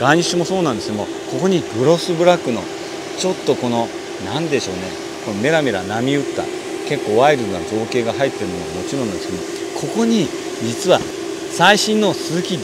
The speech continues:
ュアルセーフティーサポートツーのレーダーのカバーがついてるんで、これまた微妙に日本、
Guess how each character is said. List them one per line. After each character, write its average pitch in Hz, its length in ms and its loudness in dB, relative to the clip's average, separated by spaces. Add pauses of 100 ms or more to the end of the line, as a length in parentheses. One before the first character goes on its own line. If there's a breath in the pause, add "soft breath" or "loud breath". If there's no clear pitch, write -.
(160)
ュ - 20 4
ア 180 60 6
ル 190 80 0
セ 190 220 2
ー - 20 -2
フ 190 140 -6
テ 190 100 -2
ィ - 20 2
ー 170 40 0
サ 160 200 0
ポ 175 140 -2
ー 160 80 -2
ト 160 40 -4
ツ - 180 -2
ー 185 100 4
の 110 80 0 (680)
レ 226 260 8
ー 196 60 2
ダ 143 200 6
ー 117 40 0
の 120 160 0 (120)
カ 151 160 8
バ 147 160 6
ー 113 40 2
が 107 100 0
つ 127 120 -4
い 120 60 -2
て 104 160 -6
る 92 80 -6
ん 92 80 -6
で、 95 140 -2 (460)
こ 185 80 0
れ 214 80 2
ま 214 160 4
た 180 200 4 (480)
微 151 160 2
妙 185 260 4
に 180 180 0
日 135 220 -2
本、 170 300 -2